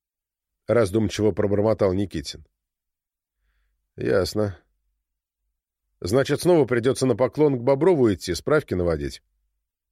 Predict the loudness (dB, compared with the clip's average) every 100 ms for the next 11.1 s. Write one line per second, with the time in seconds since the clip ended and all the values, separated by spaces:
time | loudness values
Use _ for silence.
0 | _ _ _ _ _ _ -4 -2 -2 -8
1 | -14 _ -4 -2 -2 -2 0 0 0 0
2 | 0 -4 -4 -2 -2 0 -2 -4 -10 _
3 | _ _ _ _ -20 _ -6 -4 0 -2
4 | 0 0 0 -2 -2 0 2 0 0 -4
5 | -4 -6 -6 -14 _ _ _ _ _ _
6 | _ _ _ -2 0 2 0 2 4 2
7 | 0 0 0 0 0 2 2 2 -2 -2
8 | 0 0 -2 -2 -2 0 -2 2 0 -2
9 | -10 _ _ _ _ _ _ -4 0 2
10 | 0 -2 2 4 4 2 0 0 0 -2
11 | -10